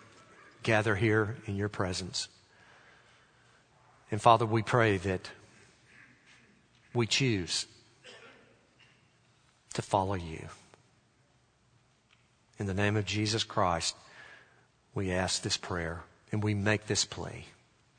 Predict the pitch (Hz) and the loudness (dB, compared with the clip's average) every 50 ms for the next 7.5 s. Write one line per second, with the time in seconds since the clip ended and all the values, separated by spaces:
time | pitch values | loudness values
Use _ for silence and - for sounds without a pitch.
0 | _ - - - _ _ _ _ _ _ _ _ _ _ _ - - 90 92 92 | _ -20 -20 -20 _ _ _ _ _ _ _ _ _ _ _ -4 -2 -2 -2 0
1 | - 107 101 104 104 - - - 117 107 - 113 107 - - 117 107 113 120 - | 2 4 4 4 2 2 0 0 -2 -2 -2 -2 -2 0 0 0 0 0 -2 -4
2 | - - - - - - - _ _ _ - - - - - - - 87 85 85 | -8 -20 -20 -20 -20 -20 -20 _ _ _ -20 -20 -20 -20 -18 -12 -10 -10 -8 -8
3 | 85 85 85 82 78 - - - - - - - - - - _ _ _ - - | -8 -8 -10 -10 -12 -16 -20 -20 -20 -20 -20 -20 -20 -20 -20 _ _ _ -20 -20
4 | - - - - - - - - - - - - 147 127 117 113 - 139 139 131 | -20 -20 -20 -20 -20 -20 -20 -20 -8 -2 4 4 6 6 4 4 6 6 6 8
5 | - 147 127 123 123 120 117 - - - - - 147 151 160 156 - - 180 170 | 8 8 10 10 10 10 8 6 2 2 6 8 10 10 10 10 10 10 10 10
6 | 170 170 165 156 - - - 110 101 - - 120 117 110 - - 101 87 113 107 | 10 8 8 6 4 4 2 -4 -4 0 2 4 4 4 4 0 0 2 2 4
7 | 104 101 101 101 98 98 107 - - - | 6 6 8 8 6 6 2 0 -4 -6